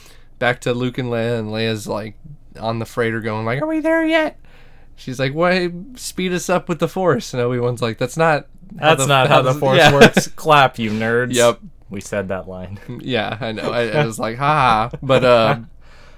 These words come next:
Speaker 1: she's like, "What is, what's the Force like?" And he's like, uh, "What's, uh, a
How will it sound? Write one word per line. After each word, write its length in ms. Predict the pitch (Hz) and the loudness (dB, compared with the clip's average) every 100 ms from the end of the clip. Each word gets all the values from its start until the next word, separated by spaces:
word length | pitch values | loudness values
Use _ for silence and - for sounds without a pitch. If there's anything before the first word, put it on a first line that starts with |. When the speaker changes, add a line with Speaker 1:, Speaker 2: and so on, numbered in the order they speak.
| - - - - - - | -20 -20 -20 -20 -20 -10
Speaker 1:
she's 300 | - 143 120 | -4 -2 0
like, 160 | 110 | 0
"What 240 | 117 190 190 | 2 2 4
is, 300 | 196 165 - | 0 -2 -4
what's 240 | 170 - | -6 -6
the 80 | 156 | -10
Force 420 | 139 156 180 - | -4 -2 -2 -2
like?" 360 | 113 104 107 - - - - - - - - - | -2 -2 -4 -12 -20 -20 -20 -20 -20 -20 -20 -16
And 100 | 107 | -14
he's 180 | 104 98 | -10 -6
like, 480 | 101 98 98 - | -4 -4 -6 -10
uh, 300 | 107 98 - - | -12 -12 -14 -14
"What's, 360 | 123 - - 120 | -14 -12 -10 -8
uh, 300 | 110 107 | -8 -8
a 80 | 107 | -10